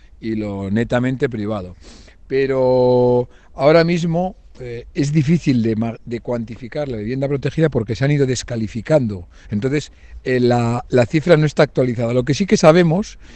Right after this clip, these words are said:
es que es evidente que necesitamos ahora vivienda asequible, vivienda accesible, vivienda, eh, cómoda y fácil para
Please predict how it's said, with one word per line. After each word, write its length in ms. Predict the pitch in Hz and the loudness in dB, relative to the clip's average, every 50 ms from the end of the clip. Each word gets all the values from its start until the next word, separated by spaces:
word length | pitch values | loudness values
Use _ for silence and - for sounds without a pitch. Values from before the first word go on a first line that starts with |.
| - - - | -20 -10 -4
es 200 | - 151 143 - | -2 -2 -2 0
que 240 | - 175 160 165 - - | 2 2 2 2 2 0
es 220 | 175 160 - - | -2 -2 2 6
evidente 640 | 214 190 160 151 139 147 180 180 170 156 - 190 196 | 6 6 6 4 2 2 4 4 2 2 0 -2 -4
que 200 | - - 143 127 | -2 0 0 0
necesitamos 680 | 127 117 - 123 107 110 110 - 135 143 151 143 - 143 | 0 0 -2 -4 -6 -4 -2 -2 0 0 0 0 0 0
ahora 220 | 143 156 165 - - - - - - - | 0 0 0 -2 -6 -18 -20 -16 -8 -4
vivienda 440 | 120 127 143 160 170 175 180 170 | 0 2 2 2 2 2 2 2
asequible, 580 | 151 - - 127 107 - - 135 127 117 113 110 | 2 0 -2 -4 -4 -2 -2 -2 -2 -2 -2 -2
vivienda 300 | 110 120 139 156 160 175 | -2 -2 -2 0 0 -2
accesible, 640 | 160 - - 117 107 - - 135 127 113 110 104 101 | -2 -2 -6 -8 -8 -6 -6 -6 -6 -6 -6 -8 -10
vivienda, 520 | 107 110 120 139 143 156 160 165 170 165 - - - - - - - | -10 -10 -10 -8 -8 -4 -2 -2 -2 -2 -6 -14 -20 -20 -20 -16 -8
eh, 360 | 139 135 117 117 117 110 110 - - - - - - | -2 0 2 4 4 2 2 -2 -6 -16 -18 -12 0
cómoda 680 | - 151 156 165 165 160 160 165 175 180 185 180 - - - | 4 6 6 8 8 8 8 8 8 6 4 2 -4 -8 -8
y 540 | 131 123 120 117 117 117 113 113 110 110 107 | -6 -4 -4 -2 -2 -2 -2 -2 -2 -4 -4
fácil 600 | - - - 151 156 147 - 185 180 185 208 - - - - - _ - - | -4 2 4 4 4 6 4 2 2 2 0 -2 -8 -16 -20 -20 _ -16 -2
para 380 | - - 127 131 143 156 165 | 4 6 8 8 8 8 6